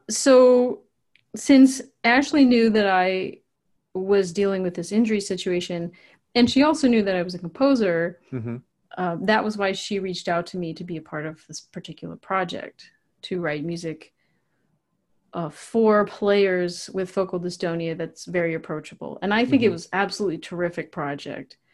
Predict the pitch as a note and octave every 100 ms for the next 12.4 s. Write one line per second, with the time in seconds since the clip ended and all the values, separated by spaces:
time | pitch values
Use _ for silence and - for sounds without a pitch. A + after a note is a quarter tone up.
0 | _ _ _ _ F3+ E3 D#3 E3 F#3+ F#3+
1 | G#3 F#3+ F#3 - - _ _ _ _ _
2 | _ _ _ - C4+ C#4 D#4+ C#4 C4+ C4
3 | G#3+ B3+ C#4+ A#3+ G#3+ G3 - G3 G3 F#3
4 | F#3 G3 A3+ A3+ F#3+ F3+ F3+ F3+ E3+ E3+
5 | A#3 A3 C4 D#4 D#4 _ _ _ D3+ B2+
6 | A3 C#3+ A3 G3+ G3+ F#3 F3+ - G3+ G3+
7 | E3+ D#3 D#3 D#3+ D3+ E3 D3+ E3 - _
8 | _ _ _ _ _ _ - A3 A3+ A3+
9 | A3+ G#3+ G#3+ G#3 A3 D4 D4+ D4+ C4+ B3+
10 | A#3+ A3 G#3 C4+ F4 A3 A3+ G#3 G3+ -
11 | - - G#3+ G#3+ A#3+ A#3 A3+ G3+ F#3 G#3
12 | B3+ D#4+ E4+